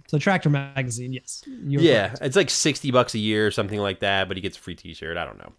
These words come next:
Speaker 2: Um, then
Speaker 1: I feel like
Speaker 2: J T
Speaker 1: that was, like, a kind of a normal price for specialty magazines back then.
Speaker 2: Yeah, probably was. Um, J T and Karen come in.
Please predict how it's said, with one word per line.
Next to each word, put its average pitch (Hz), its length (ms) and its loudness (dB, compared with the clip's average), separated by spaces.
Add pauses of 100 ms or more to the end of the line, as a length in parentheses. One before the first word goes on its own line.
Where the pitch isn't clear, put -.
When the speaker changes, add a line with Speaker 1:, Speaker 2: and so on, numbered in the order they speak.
(160)
Speaker 2:
Um, 104 420 0
then 151 140 -2
Speaker 1:
I - 20 0
feel 147 140 4
like 156 80 2
Speaker 2:
J 440 80 0
T - 60 0
Speaker 1:
that - 100 4
was, 202 100 4
like, 196 480 -2
a 156 60 -12
kind 170 200 4
of 170 120 4
a - 20 2
normal 143 340 2
price 135 300 0
for - 160 -6
specialty 127 400 -4
magazines 120 680 -4
back 123 340 -10
then. 87 340 -14
Speaker 2:
Yeah, 339 220 -2 (220)
probably 131 200 -4
was. 101 500 -2
Um, 127 760 2
J 165 220 2
T 170 160 -2
and 147 80 -2
Karen 151 320 0
come 147 180 0
in. 147 300 -2